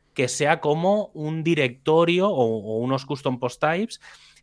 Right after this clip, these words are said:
de directorios, pues, pues de, eh, a-, para adoptar los perros, o sea, un listado de perros, un listado de gatos, con sus campos personalizados y demás. Luego, hacer otro módulo, otro plugin,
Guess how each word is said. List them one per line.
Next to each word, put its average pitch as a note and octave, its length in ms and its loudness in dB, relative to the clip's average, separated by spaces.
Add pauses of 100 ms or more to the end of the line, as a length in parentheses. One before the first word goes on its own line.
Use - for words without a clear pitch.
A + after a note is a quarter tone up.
(120)
de C3+ 220 0
directorios, C3 580 0
pues, C3 220 0
pues C3 240 -2
de, D#3+ 320 0
eh, A2+ 420 -2
a-, - 120 -12
para A2+ 240 -6
adoptar A2 420 -6
los A2+ 160 -4
perros, F3 440 4
o C3 40 -4
sea, B2+ 160 -2
un A#2+ 100 0
listado A#2+ 380 -2
de A2+ 140 -2
perros, D3+ 360 -2
un A#2 120 -10
listado A2+ 300 -8
de A2 80 -6
gatos, D3 380 -2
con A#2 200 -4
sus - 240 -8
campos A#2+ 420 -4
personalizados D3 1080 0 (400)
y A#2+ 120 -4
demás. A2 340 0
Luego, C#3 400 4
hacer C#3 400 0
otro C3 320 2
módulo, D#3 420 2
otro C#3+ 260 0
plugin, D3+ 440 0